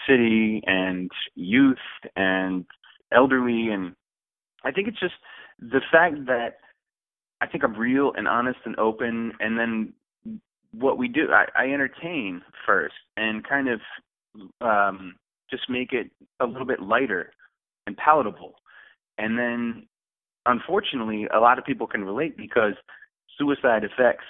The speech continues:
and mental illness and mental health, they, they affect more people than, than what's kind of statistically shown and what people are divulging and stuff. So it gives them an opportunity to kind of, and an outlet to kind of own,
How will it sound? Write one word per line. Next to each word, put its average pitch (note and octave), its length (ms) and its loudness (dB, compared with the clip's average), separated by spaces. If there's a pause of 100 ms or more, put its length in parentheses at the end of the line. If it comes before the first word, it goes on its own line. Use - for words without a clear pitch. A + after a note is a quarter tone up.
(260)
and B2 180 4
mental C#3+ 260 2
illness C3+ 260 2
and A#2+ 100 -2
mental A#2+ 180 0
health, C#3 200 4 (140)
they, B2+ 280 -4
they B2+ 120 2
affect D3+ 380 -2
more C#3 220 0
people C3 520 -6
than, G#2+ 400 -2
than A2 260 -4
what's B2 200 2 (360)
kind B2 180 2
of G2 100 -6 (560)
statistically B2+ 640 -2 (120)
shown B2 360 0
and G2 160 -6
what G#2 160 -4
people A#2+ 220 -6
are G#2 60 0
divulging G2+ 520 0
and F#2+ 140 -8
stuff. G2 280 2
So G2+ 200 0 (480)
it C#3 360 -4
gives E3+ 160 4
them F3 160 4
an D3 100 6
opportunity C#3 800 0
to A#2+ 80 -8
kind B2 340 -2
of, A2 160 -2
and G#2 140 -4
an G#2+ 100 -4
outlet B2 540 0
to - 140 -18
kind B2 260 0
of A2 120 -6 (800)
own, D3+ 360 0